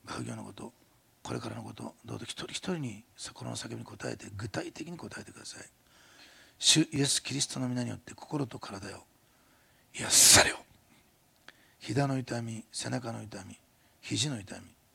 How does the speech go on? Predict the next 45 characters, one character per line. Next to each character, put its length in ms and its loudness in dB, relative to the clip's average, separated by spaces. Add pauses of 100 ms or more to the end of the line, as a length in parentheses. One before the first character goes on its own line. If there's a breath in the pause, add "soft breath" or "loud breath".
(600 soft breath)
胸 260 -2
の 120 -2
痛 240 -10
み、 80 -14
イ 220 -12
エ 20 -6
ス 160 2
様 20 -8
に 40 -10
よ 40 -18 (120)
っ 20 -16
て 80 -
命 60 -14
ず 120 -18
る。 80 -20 (640 loud breath)
消 180 -4
え 20 -8
て 120 -10 (220)
な 80 -8
く 100 -6
な 100 4
れ。 120 0 (1700 loud breath)
イ 60 -4
エ 60 0
ス・ 140 4
キ 80 -12
リ 80 -2
ス 40 -4
ト 100 -8
に 80 -6
よ 60 -8
っ 40 -12
て 320 -14 (460 soft breath)
肺 260 0
に 100 -2
あ 80 2
る 100 0
が 120 -6
ん、 120 -10 (360)
喉 220 0
に 100 -2
あ 80 -6
る 80 -10
が 140 -8
ん、 100 -14